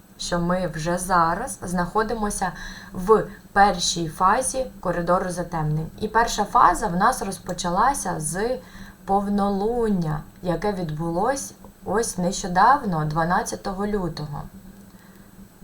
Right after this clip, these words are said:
І я буду підписувати, щоб у нас була повна картина і уява, як це відбувається. Ось, дванадцятого лютого було повнолуння,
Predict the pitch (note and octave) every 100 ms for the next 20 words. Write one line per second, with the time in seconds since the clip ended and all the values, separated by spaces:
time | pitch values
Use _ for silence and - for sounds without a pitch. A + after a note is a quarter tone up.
0 | - - - - - - - F3 F3+ B3
1 | G3 F3+ E3 D#3+ F3 E3+ - E3 D#3+ -
2 | F#3 A3 A3+ - D4 - - - - F#3+
3 | D#3 E3+ E3 A#3+ G3 E3 E3+ F3 G3+ G3+
4 | - - - - - - - - - -
5 | - F3 D#3+ D#3 D#3 D#3 D3+ A#3 C4 F3+
6 | F#3 E3+ D#3+ E3+ A3+ A3 F3 E3+ G3 -
7 | E3 D#3+ D#3+ F3 E3 D#3 D3+ D3+ - -
8 | - - - - - - - - - -
9 | - - - - - - - - - -
10 | F3 D#3 - - F3 G3 A#3+ A3+ F3+ E3+
11 | E3+ B3+ D4 C4 G#3+ E3 E3 G#3 A3 F3+
12 | F3+ F#3 F3+ E3+ D#3 D3+